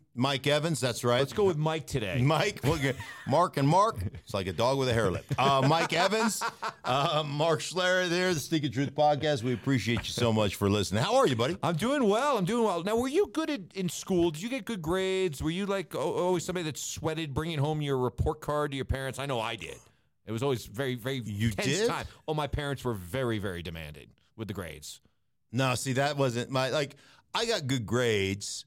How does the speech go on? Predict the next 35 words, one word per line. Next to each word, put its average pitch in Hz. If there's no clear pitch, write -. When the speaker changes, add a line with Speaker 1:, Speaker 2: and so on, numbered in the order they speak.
Speaker 1:
Um, 104
but -
see, 196
you, 185
you 151
gotta 214
understand, 139
like, 107
I 131
grew 135
up 139
with 104
dyslexic 139
issues. 131
Like, 101
I 110
wasn't, 120
I, 120
like, 123
I'm 151
not, 147
I 147
was 160
a 143
good 135
student. 135
I'm 127
not 113
real 110
smart, 113
but 107
I 107
could, 98
I 107
could 90